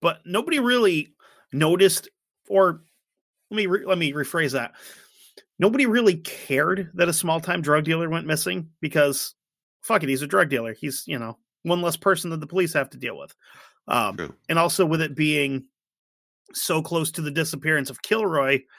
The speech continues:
Speaker 1: he kinda was still the top name in the, in the news.
Speaker 2: Yeah.
Speaker 1: Um, because again, drug dealers go missing all the time. You know, he skipped town, somebody, you know, caught up with him on a bad thing and, uh, and fucking whacked him, whatever.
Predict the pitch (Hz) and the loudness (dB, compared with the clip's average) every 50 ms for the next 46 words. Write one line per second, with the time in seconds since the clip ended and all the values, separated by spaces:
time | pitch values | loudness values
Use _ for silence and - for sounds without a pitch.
0 | - _ _ _ _ _ _ _ _ - - 180 185 190 185 185 170 160 151 180 | -20 _ _ _ _ _ _ _ _ -4 0 2 4 4 2 2 0 0 2 2
1 | 180 175 165 160 147 139 135 - - - 175 160 156 156 143 139 135 131 - - | 2 2 2 0 -2 -2 -2 -4 -4 0 0 0 0 0 0 -2 -4 -6 -6 -4
2 | - 160 151 151 - _ - 156 147 139 139 135 135 135 131 131 127 117 113 113 | 0 2 2 2 0 _ -12 -6 -4 -2 -2 0 0 -2 -2 -2 -4 -6 -8 -8
3 | - _ _ _ _ - 156 147 131 123 120 120 117 110 - - - - - - | -10 _ _ _ _ -6 -6 -4 -4 -4 -6 -6 -8 -10 -10 -12 -12 -12 -12 -14
4 | _ _ _ - 156 - - 147 - - 147 156 117 95 92 - 104 104 104 101 | _ _ _ -20 -20 -20 -20 -20 -16 -8 -4 -4 -2 -2 -4 -6 -8 -8 -10 -12
5 | - _ _ - 175 180 170 165 185 165 147 - 165 170 156 156 165 160 160 151 | -16 _ _ 2 2 2 4 4 2 0 2 2 0 0 2 0 -2 -2 -2 -2
6 | 131 - 165 151 147 135 - - 135 135 135 135 131 - 143 120 113 113 - _ | -2 -2 -2 -2 -2 -2 -4 -4 -4 -2 -2 -2 -4 -6 -8 -10 -10 -12 -18 _
7 | _ _ _ _ _ _ _ _ _ _ - 131 127 120 117 120 117 - - 165 | _ _ _ _ _ _ _ _ _ _ -14 -12 -10 -10 -8 -8 -6 -4 -2 -4
8 | 160 160 - - 156 156 151 151 147 - - 151 147 151 143 139 143 143 - _ | -4 -4 -4 -4 -4 -2 -2 -4 -6 -6 -6 -6 -4 -2 -2 -4 -4 -6 -10 _
9 | - - - - _ _ _ - 143 127 123 120 - 156 156 160 156 143 139 156 | -20 -20 -20 -20 _ _ _ -6 -6 -4 -6 -4 -2 0 0 0 0 -2 -4 -4
10 | 156 147 147 143 147 147 139 127 131 143 135 139 135 - - 143 139 139 139 135 | -4 -4 -2 -2 -2 -2 -2 -2 -2 -2 -2 -2 -2 -4 -4 -4 -4 -4 -4 -6
11 | 127 139 131 131 127 127 127 127 120 120 117 - - 143 135 127 117 - 147 131 | -6 -4 -4 -4 -4 -6 -6 -6 -6 -6 -8 -10 -12 -12 -12 -12 -10 -8 -8 -8
12 | - 139 127 127 131 135 135 131 - 143 135 131 135 131 120 117 117 - | -8 -8 -6 -4 -2 -2 -2 -2 -4 -4 -2 0 0 0 -2 -4 -8 -14